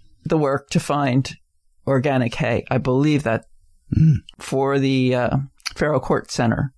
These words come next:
Speaker 1: and possibly for his own personal use.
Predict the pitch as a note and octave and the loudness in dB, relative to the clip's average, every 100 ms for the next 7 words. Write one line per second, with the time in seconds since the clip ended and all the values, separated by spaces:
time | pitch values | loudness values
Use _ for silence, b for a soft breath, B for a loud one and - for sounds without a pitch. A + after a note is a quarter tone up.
0 | - B2+ A2+ - D#3 C3 C#3 C3 - - | -2 0 0 0 0 -2 0 0 -2 -8
1 | - C#3 C3+ B2+ A#2+ A#2 - - C3 - | -2 0 2 2 2 2 0 -2 0 0
2 | A#2+ A#2+ A#2 | 2 0 -2